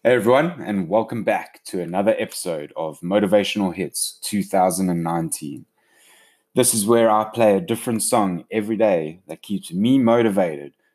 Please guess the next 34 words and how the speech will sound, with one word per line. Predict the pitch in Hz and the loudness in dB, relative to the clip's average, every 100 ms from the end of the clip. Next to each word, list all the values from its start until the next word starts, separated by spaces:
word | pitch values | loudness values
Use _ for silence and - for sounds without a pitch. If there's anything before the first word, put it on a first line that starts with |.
| _ | _
for | - | -10
the | 80 | -8
next | 82 95 - | -6 -6 -6
three | - 196 | -4 2
hundred | 202 196 175 | 4 2 0
sixty-five | - 180 - 87 92 87 82 | -4 -8 -10 -4 0 2 0
days. | 87 78 71 - _ _ _ _ _ | -4 -4 -6 -12 _ _ _ _ _
Some | - 120 113 | 0 2 4
of | |
the | 104 | 2
songs | 101 120 113 101 | 2 2 2 4
I | 104 | 6
already | 101 104 98 | 6 4 0
have | 98 117 113 | 0 0 2
in | |
my | 110 | 0
playlist, | 156 - 120 123 120 - - _ _ | 0 2 2 2 -4 -10 -20 _ _
and | - 101 | -12 0
others | 127 135 120 | 2 2 0
I | 123 | 0
still | - 127 | 0 0
need | 120 113 | 2 0
to | |
find | 107 110 92 82 78 - | 0 0 2 0 -6 -6
as | 107 98 | 0 0
my | 92 95 | 2 0
journey | 95 87 90 87 | 0 0 -2 -2
progresses | - 80 78 90 - 71 - | -6 -10 -6 -6 -6 -10 -14
throughout | - 87 82 - | -6 -4 -4 -6
this | 87 - | -10 -6
year. | 82 67 - _ _ _ _ _ _ _ _ | -6 -8 -12 _ _ _ _ _ _ _ _
As | - 107 | 0 2
you | 104 | 2
know, | 107 107 107 101 | 2 2 2 0